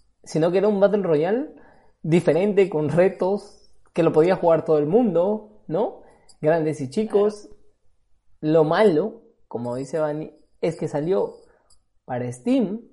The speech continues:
Speaker 1: si mal no recuerdo. Sí, sí, yo lo tengo en Steam. Y salió para el, el pase de, el, el PlayStation Plus, ¿no? ¿Verdad?
Speaker 2: Sí.
Speaker 1: Y lo malo fue que era exclusivo. No había multiplataforma in-, e incluso entre esas dos plataformas.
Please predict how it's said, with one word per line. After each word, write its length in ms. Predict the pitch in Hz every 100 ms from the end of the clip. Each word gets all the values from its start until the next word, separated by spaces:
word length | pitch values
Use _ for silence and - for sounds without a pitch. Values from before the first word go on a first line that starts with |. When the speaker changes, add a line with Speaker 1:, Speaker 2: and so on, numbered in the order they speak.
| _
Speaker 1:
si 140 | -
mal 180 | 139 165
no 80 | 175
recuerdo. 520 | 147 151 180 156 214
Sí, 180 | - 160
sí, 160 | 185 185
yo 100 | 139
lo 100 | 147
tengo 140 | 151 143
en 120 | 139
Steam. 240 | 127 202 220 - -
Y 80 |
salió 260 | 135 135 180
para 160 | 180 151
el, 280 | 131 - - _
el 380 | 147 139 135 131
pase 280 | 175 196 156
de, 560 | 143 131 127 95 156
el, 420 | 139 131 127 127 - -
el 120 | 156
PlayStation 500 | 143 180 180 185 156
Plus, 420 | 165 208 208 - _
¿no? 300 | 156 269 - - _ _ _ _
¿Verdad? 300 | 156 147 202 226 - -
Speaker 2:
Sí. 280 | 190 220 _
Speaker 1:
Y 80 | -
lo 100 | 165
malo 240 | 156 208 220
fue 240 | 226 233
que 200 | 226 196
era 100 | 208 208
exclusivo. 920 | 208 196 190 208 190 120 - - _ _ _ _ _ _ -
No 100 | 160
había 280 | 180 196 185
multiplataforma 880 | 170 151 151 143 135 131 185 185 175
in-, 300 | 151 143 -
e 80 | 156
incluso 420 | 147 147 180 165
entre 200 | 151 143
esas 200 | 147 151
dos 120 | 135 147
plataformas. 720 | 135 123 - 196 180 233 -